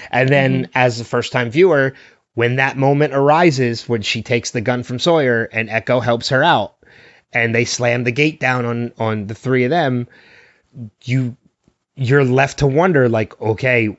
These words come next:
Speaker 1: what the hell is going on? Are these other survivors? Is she in with the others now? Like, you don't know yet at this point.
Speaker 2: Yeah, I think I would, I would assume that they are, that they are collectively other survivors. Um,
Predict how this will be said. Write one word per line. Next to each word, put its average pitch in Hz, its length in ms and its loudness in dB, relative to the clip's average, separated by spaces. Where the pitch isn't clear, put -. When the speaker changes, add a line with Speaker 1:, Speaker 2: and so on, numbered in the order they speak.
Speaker 1:
what 104 440 -2
the 123 80 0
hell 110 220 0
is 104 140 -4
going 101 320 -2
on? 117 260 0
Are 95 140 -6
these 101 200 -4
other 98 220 -6
survivors? 135 720 0
Is 104 160 -8
she 117 460 0
in 113 120 0
with 104 180 -2
the 98 120 -4
others 143 400 2
now? 135 360 0
Like, 113 340 -6
you 113 280 -2
don't 120 400 0
know 107 240 -2
yet 101 180 0
at 92 80 -8
this 87 140 -14
point. 76 300 -16
Speaker 2:
Yeah, 370 260 2
I - 100 -2
think 440 280 -4
I 453 160 2
would, 320 260 -2
I 254 160 2
would 247 240 -2
assume 220 600 -6
that 196 180 -4
they 190 240 -2
are, 180 420 2
that 202 200 -2
they 196 200 2
are 185 240 2
collectively 175 720 -12
other 165 280 -4
survivors. 165 960 -4
Um, 175 360 0